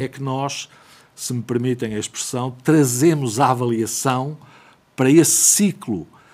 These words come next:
eh, que até agora tem sido apenas considerado ensino-aprendizagem. Nós temos que introduzir nesse ciclo a avaliação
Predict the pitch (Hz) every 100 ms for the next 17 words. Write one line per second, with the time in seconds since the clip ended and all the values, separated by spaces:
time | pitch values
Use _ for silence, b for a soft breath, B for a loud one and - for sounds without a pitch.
0 | b b - 135 123 127 139 135 135 131
1 | 135 139 135 - 139 - - 139 127 131
2 | - 127 127 127 - 131 117 123 110 113
3 | 113 123 107 - 127 123 127 - - -
4 | 117 120 110 82 80 82 - b b b
5 | 104 - 156 139 - 160 143 147 139 135
6 | 175 123 110 - - 156 156 165 175 B
7 | B B _ - 127 123 120 131 - 90
8 | 73